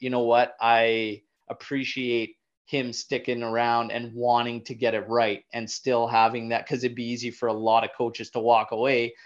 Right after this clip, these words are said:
But then you have the majority of the fan base that's like, "Man, just take the offer, walk away,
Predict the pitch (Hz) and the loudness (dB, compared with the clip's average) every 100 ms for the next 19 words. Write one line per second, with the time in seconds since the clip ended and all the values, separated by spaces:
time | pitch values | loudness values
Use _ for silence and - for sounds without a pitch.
0 | _ _ - 202 170 147 135 127 123 110 | _ _ -2 4 4 4 6 6 6 0
1 | _ _ _ _ _ _ 151 147 175 165 | _ _ _ _ _ _ 0 4 6 6
2 | 120 110 143 151 147 123 117 110 107 120 | 2 2 4 6 6 2 0 -2 -2 -2
3 | 113 113 110 117 113 113 107 - 131 143 | -2 -4 -2 -2 0 -2 -4 -6 0 2
4 | 135 120 120 - 147 135 - 120 120 131 | 2 -2 -10 -4 0 0 -2 4 6 6
5 | 123 123 110 - _ _ 127 131 131 139 | 4 -2 -6 -8 _ _ 0 8 8 8
6 | 139 123 135 127 117 107 | 4 0 2 2 0 -4